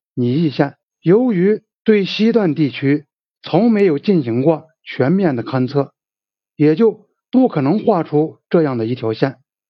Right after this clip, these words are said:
再者，多年来英国自己所赞成的边界的走向多次变动，数一下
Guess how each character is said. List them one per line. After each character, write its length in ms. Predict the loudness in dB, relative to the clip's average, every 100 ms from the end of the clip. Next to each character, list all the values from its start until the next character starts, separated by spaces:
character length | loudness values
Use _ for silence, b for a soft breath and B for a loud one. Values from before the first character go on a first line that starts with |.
| _ 2
再 180 | 2
者， 300 | 2 -2 -6 _ _ _ _ _
多 200 | 2 2
年 200 | 4 2
来 240 | 2 0 -4 _ _ _ _
英 320 | 0 2 0
国 360 | 0 0 0 _
自 160 | -2 0
己 140 | 0
所 200 | 0 -4
赞 260 | 0 0 0
成 200 | -4 -2
的 240 | -2 _ _ _ _
边 300 | 0 2 2
界 160 | 0 0
的 100 | 0
走 240 | -4 -6
向 300 | -2 -2 -2 _ _ -2
多 180 | -2
次 160 | 0 -2
变 240 | 0 -2
动， 200 | -2 -4 _ _ _ _ _
数 340 | -6 -2 0
一 140 | 0 0
下 300 | 0 -2